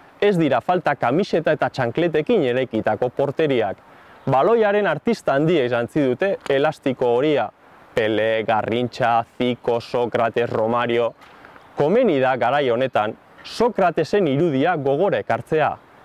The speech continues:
Jokalari bohemioa zen, militantea, arazo sozialekin guztiz konprometitua. Korintianko demokrazia izena jarri zioten taldeko izarra izan zen mila bederatziehun eta laurogeigarren hamarkadan.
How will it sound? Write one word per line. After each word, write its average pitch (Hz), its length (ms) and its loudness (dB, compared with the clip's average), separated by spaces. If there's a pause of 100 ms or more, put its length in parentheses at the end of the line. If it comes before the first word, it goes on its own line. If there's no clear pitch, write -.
(260)
Jokalari 185 480 2
bohemioa 135 460 0
zen, 104 240 -2 (160)
militantea, 139 920 0 (200)
arazo 170 360 0
sozialekin 165 760 0
guztiz 160 420 -2
konprometitua. 123 880 -2 (600)
Korintianko 175 680 2
demokrazia 139 880 0
izena 170 420 0
jarri 135 240 0
zioten 175 500 0
taldeko 175 460 2
izarra 143 380 0
izan 117 260 -2
zen 190 280 -2 (440)
mila 202 300 2
bederatziehun 151 680 0
eta 131 140 2
laurogeigarren 131 680 0
hamarkadan. 117 640 -2